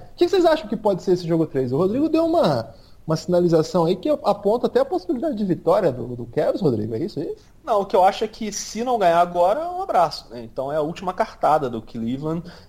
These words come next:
Speaker 2: e o LeBron certamente vai vir que nem um touro louco, né, pra esse jogo. Então eu acho que tem uma chance sim com essa mudança de cenário do Cleveland dar uma apunhalada aí no Golden State e tentar roubar uma vitória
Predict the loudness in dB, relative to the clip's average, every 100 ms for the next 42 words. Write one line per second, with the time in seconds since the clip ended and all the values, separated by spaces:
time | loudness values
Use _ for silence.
0 | -18 -8 -4 -2 0 2 4 4 4 2
1 | 2 2 2 0 0 -2 2 2 2 -6
2 | -4 -4 -4 -4 -4 -6 -8 -12 2 4
3 | 4 4 4 2 -6 -8 -2 -2 -2 -6
4 | 0 0 0 -4 -2 -2 -4 -10 -18 -20
5 | -20 -20 -2 2 2 0 -8 -6 -2 -2
6 | -4 -4 -2 -2 -4 -8 -4 -4 -4 -2
7 | 0 0 -2 -6 -2 0 2 4 4 2
8 | -2 -4 -2 -2 -2 -2 2 4 4 4
9 | 0 2 2 4 6 6 4 0 -2 -2
10 | -4 -6 -6 -6 -6 -6 -4 -2 0 0
11 | 2 2 2 -4 0 4 4